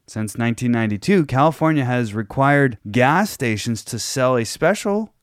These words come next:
gasoline blend that reduces smog. Recently, the Wall Street Journal reported that the California blend adds between ten and fifteen cents to the state's gas prices as well.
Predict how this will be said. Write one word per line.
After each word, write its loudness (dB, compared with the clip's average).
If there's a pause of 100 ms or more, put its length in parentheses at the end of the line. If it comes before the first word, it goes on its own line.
(120)
gasoline 0
blend 0
that -4
reduces -4
smog. -4 (100)
Recently, 2
the 0
Wall 2
Street -4
Journal 2
reported 2
that -2
the -2
California -2
blend -2 (440)
adds 2
between 0
ten -2
and 0
fifteen -4
cents -8
to -8
the -6
state's -8
gas -8
prices -14 (360)
as -8
well. 2